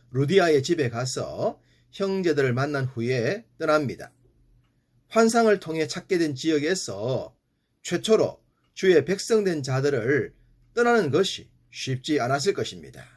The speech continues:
그렇지만 더 큰 사역을 위해 떠나야만 했겠죠. 바울 선교팀이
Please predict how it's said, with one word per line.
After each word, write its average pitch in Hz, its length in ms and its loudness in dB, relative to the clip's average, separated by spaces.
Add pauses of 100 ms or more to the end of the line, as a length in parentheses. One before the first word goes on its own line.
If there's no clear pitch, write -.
(760)
그렇지만 135 760 -2 (440)
더 135 180 2
큰 175 420 4
사역을 160 600 -2
위해 127 560 -2 (360)
떠나야만 151 580 0
했겠죠. - 680 -6 (1300)
바울 165 360 6
선교팀이 180 920 -2